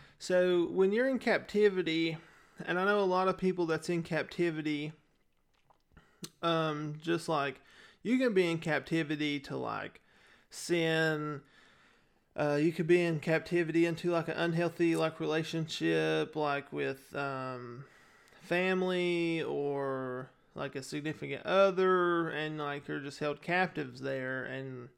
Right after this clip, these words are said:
uh, anyway, uh, like, I'm just speaking from, like, past experiences that I've had. So, I mean, like, there's all kinds of captivity. Like, you could be bad off addicted to drugs. That's captivity. You're captive.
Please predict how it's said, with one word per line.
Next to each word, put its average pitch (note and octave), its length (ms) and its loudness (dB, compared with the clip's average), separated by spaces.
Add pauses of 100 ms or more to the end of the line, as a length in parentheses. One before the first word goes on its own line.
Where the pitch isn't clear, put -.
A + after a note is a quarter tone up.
(520)
uh, B2+ 340 -6 (220)
anyway, D3 520 -2 (640)
uh, C3+ 500 -2 (1400)
like, D#3 400 -2
I'm F3 140 2
just E3+ 140 -4
speaking E3+ 320 2
from, D3 140 -8
like, C3 180 -6
past D3 240 -4
experiences C#3 640 -8
that C3+ 140 -4
I've C3+ 220 -2
had. B2+ 400 -6
So, C3+ 360 -6
I C3 40 -6
mean, C3+ 220 -8
like, C3 160 -6
there's D#3 180 -2
all D3 140 0
kinds D3+ 280 -2
of C3+ 200 -8
captivity. C#3+ 720 -4
Like, C3 260 -6 (340)
you E3 120 -4
could D3+ 160 -2
be C#3+ 120 -2
bad C#3+ 240 2
off C#3+ 180 0
addicted C#3 400 -6
to B2 120 -6
drugs. D#3+ 720 2
That's D3 220 -4
captivity. D#3+ 640 -2
You're D3 160 -2
captive. D3+ 760 -4